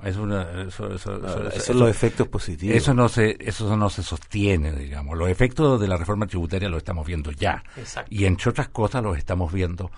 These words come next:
Speaker 1: en este imasec que describe una, una, una contracción importante de la economía chilena.
Speaker 3: Exacto.
Speaker 2: A mí, a mí me impresiona, sí, otra cosa. Ayer el, el ministro de Hacienda, Alberto Arenas, a propósito de que mandaron las indicaciones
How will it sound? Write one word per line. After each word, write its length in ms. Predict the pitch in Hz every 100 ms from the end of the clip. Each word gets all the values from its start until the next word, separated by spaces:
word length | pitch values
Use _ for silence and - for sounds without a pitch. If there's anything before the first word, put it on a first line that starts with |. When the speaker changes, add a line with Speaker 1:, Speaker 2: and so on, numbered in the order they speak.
| - -
Speaker 1:
en 260 | - 104 101
este 220 | 101 110
imasec 680 | 95 98 - 104 98 - -
que 220 | 95 85
describe 580 | 82 - 92 92 92 92
una, 360 | 90 85 87 82 - - - -
una, 580 | 87 85 85 80 76 80
una 180 | 98 87
contracción 520 | 85 - 85 - 90
importante 680 | 78 - 78 127 98 71 71
de 120 | 71
la 60 | 71
economía 340 | 71 67 69
chilena. 420 | - - - -
Speaker 3:
Exacto. 360 | 120 - 123 - - - - - -
Speaker 2:
A 60 |
mí, 220 | 139 185 - -
a 80 | 123
mí 120 | 160
me 80 | 208
impresiona, 640 | 190 147 - 127 156 151
sí, 420 | - 139 135 151 -
otra 260 | 120 135
cosa. 500 | 131 117 - 92 104 -
Ayer 380 | 110 117 165 208
el, 400 | 185 127 104 - -
el 160 | 104
ministro 880 | 98 101 110 110 120 117 104 90 82
de 140 | 98 87
Hacienda, 520 | - 135 120 101 90
Alberto 360 | 90 98 -
Arenas, 340 | 104 101 101 104 -
a 40 |
propósito 560 | 92 92 98 - 104 107
de 140 | 98
que 140 | 85 85
mandaron 440 | 87 87 98 104
las 100 | 104
indicaciones 840 | 95 90 85 82 - 98 98 90